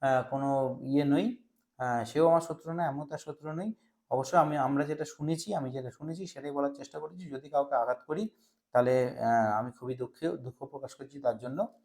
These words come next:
যাই হোক, আমরা এগিয়ে যাই ভিডিওটার, আহ, দিকে। নেক্সট কি বলছে, এটা সম্পূর্ণটাই in সার্ভিসদের জন্য। "Meanwhile, we have been informed that if any of the state and union territories ad hoc teacher on contractual basis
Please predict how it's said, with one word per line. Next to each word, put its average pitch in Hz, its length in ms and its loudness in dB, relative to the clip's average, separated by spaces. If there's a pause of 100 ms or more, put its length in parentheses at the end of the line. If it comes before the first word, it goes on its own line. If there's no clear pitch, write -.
(320)
যাই 156 140 6
হোক, 202 100 4
আমরা 147 200 6
এগিয়ে 139 240 2
যাই 196 200 2
ভিডিওটার, 127 420 -2 (140)
আহ, 104 760 0
দিকে। 147 340 -6 (1800)
নেক্সট 147 260 2
কি 170 80 4
বলছে, 156 500 4
এটা 139 240 -10
সম্পূর্ণটাই 160 540 -2
in 139 40 -6
সার্ভিসদের 135 440 -4
জন্য। 147 200 -8
"Meanwhile, 151 920 4 (100)
we 160 80 -12
have 160 220 4 (520)
been 170 160 6 (140)
informed 175 480 0
that 139 320 8 (140)
if 160 120 -12 (120)
any 160 260 -4
of 180 160 2 (120)
the 160 100 0
state 165 560 -2
and 147 180 -4
union 139 320 -6 (120)
territories 123 440 -6 (100)
ad 131 160 6
hoc 160 140 4 (140)
teacher 143 380 -4
on 131 200 0 (380)
contractual 135 580 0
basis 143 280 -6